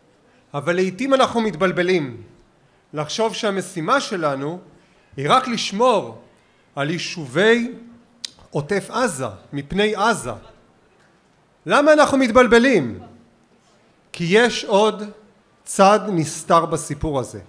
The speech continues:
שבשבילו צריך מבט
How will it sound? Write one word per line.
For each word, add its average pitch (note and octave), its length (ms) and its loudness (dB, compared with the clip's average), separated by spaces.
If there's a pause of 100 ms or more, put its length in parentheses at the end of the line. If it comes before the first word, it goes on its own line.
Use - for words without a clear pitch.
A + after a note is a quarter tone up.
(880)
שבשבילו F3+ 800 0
צריך G#3+ 640 -4 (560)
מבט E3 640 0